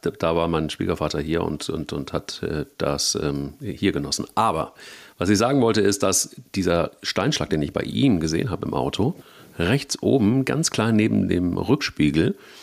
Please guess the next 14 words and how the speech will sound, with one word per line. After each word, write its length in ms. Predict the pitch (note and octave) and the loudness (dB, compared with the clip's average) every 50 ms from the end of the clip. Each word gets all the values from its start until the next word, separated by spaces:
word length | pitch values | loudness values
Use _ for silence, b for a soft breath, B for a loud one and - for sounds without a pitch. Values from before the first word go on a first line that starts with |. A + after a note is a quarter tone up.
| B B | B B
da 80 | B - | B -2
hab 40 | G#2+ | -2
ich 60 | G#2+ | 0
gesagt, 340 | - A2+ B2+ B2 - - - | 0 0 -2 -2 -2 0 2
"Du, 120 | E3 D#3 | 4 4
sag 320 | C3+ - D3 D#3 - - F#2 | 4 4 2 0 -2 0 0
mal, 340 | F2 E2+ E2+ A2+ D#3 G3 - _ _ b b b b b b b b b b b b b | 2 2 2 2 0 -2 -4 _ _ b b b b b b b b b b b b b
nicht 120 | B2+ C3+ | 0 2
mal 120 | C3+ C3+ C3 | 2 2 2
Bock 200 | - C3+ C3+ - | 0 -2 -2 0
zu 120 | - C3+ | 2 2
Wintec 280 | D3 D3 D3 F#2 - - | 2 2 2 0 -2 -2
zu 60 | - | -4
fahren?" 320 | - - C#3 C3 B2 D#3 | -4 -2 -2 -4 -4 -6